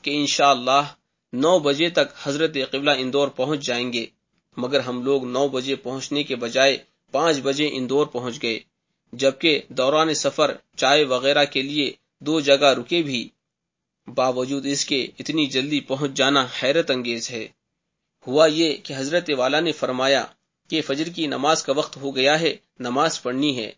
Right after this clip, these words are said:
سید عبد القادر صاحب نے فوراً گاڑی رکوا دی اور نیچے اتر کر ایک آدمی جو walking کے لیے جا رہا تھا، اس سے پوچھا کہ یہ کون سی جگہ ہے؟ بولا، "اندور ہے۔" سید صاحب نے پھر پوچھا، "یہ اندور ہے؟"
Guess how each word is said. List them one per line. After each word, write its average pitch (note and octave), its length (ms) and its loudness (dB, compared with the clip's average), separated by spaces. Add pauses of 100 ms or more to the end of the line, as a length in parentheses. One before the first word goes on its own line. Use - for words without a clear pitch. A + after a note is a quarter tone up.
(420)
سید E3 380 -2
عبد D3+ 140 -4
القادر D3+ 420 -2
صاحب D3 380 0
نے D3 160 0 (180)
فوراً D#3+ 400 0
گاڑی C#3 240 4
رکوا B2 360 -4
دی A#2 140 -8 (360)
اور C#3 200 4
نیچے C#3 300 -2
اتر C#3+ 280 0
کر C#3 180 2
ایک C3+ 340 -4
آدمی C3 420 0 (280)
جو C#3+ 280 -2
walking C#3 400 0
کے E3+ 120 -2
لیے D3 220 0
جا B2+ 220 -2
رہا C3 200 0
تھا، C#3+ 140 0
اس D3 180 -2
سے D#3+ 140 -2
پوچھا C#3 520 0 (320)
کہ C#3+ 80 -8
یہ D#3+ 140 0
کون D#3 260 0
سی E3 180 -2
جگہ C3 220 2
ہے؟ C3 240 0 (520)
بولا، D3 300 4
"اندور C#3 440 2
ہے۔" A#2+ 180 -4 (480)
سید C#3 320 -2
صاحب C#3+ 300 2
نے D3 120 0
پھر F3+ 220 0
پوچھا، D3+ 520 0 (240)
"یہ D3 220 0
اندور E3 260 2
ہے؟" F3+ 200 2